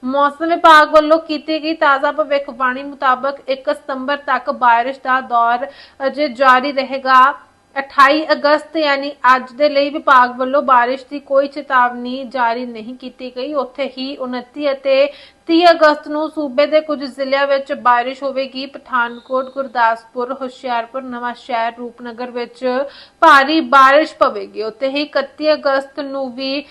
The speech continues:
ਕੁਝ ਥਾਵਾਂ ਤੇ ਮੀਂਹ ਪੈਣ ਦੀ ਸੰਭਾਵਨਾ ਜਤਾਈ ਗਈ ਹੈ ਤੇ ਲੋਕਾਂ ਨੂੰ ਵੀ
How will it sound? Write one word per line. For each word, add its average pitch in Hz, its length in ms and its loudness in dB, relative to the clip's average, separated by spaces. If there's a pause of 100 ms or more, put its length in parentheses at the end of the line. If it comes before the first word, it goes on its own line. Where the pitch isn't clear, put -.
(240)
ਕੁਝ 277 220 -6
ਥਾਵਾਂ 269 500 2
ਤੇ 285 440 4 (460)
ਮੀਂਹ 247 460 -4
ਪੈਣ 277 440 -2
ਦੀ 277 140 -6
ਸੰਭਾਵਨਾ 247 840 0 (140)
ਜਤਾਈ 254 560 -2
ਗਈ 240 240 -8
ਹੈ 240 100 0
ਤੇ 247 160 -6
ਲੋਕਾਂ 254 440 -6
ਨੂੰ 262 220 -10
ਵੀ 262 280 -8